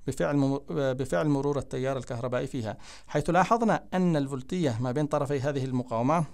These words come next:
معطاة بصيغة التايم دومين، حيث فولتية المقاومة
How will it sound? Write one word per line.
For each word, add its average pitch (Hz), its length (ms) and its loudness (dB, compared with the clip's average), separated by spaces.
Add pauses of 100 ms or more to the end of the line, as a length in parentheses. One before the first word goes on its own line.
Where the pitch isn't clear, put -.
معطاة 143 340 2
بصيغة 143 440 -2
التايم 143 560 0
دومين، 151 360 4 (340)
حيث 170 420 0
فولتية 147 420 -2
المقاومة 147 640 2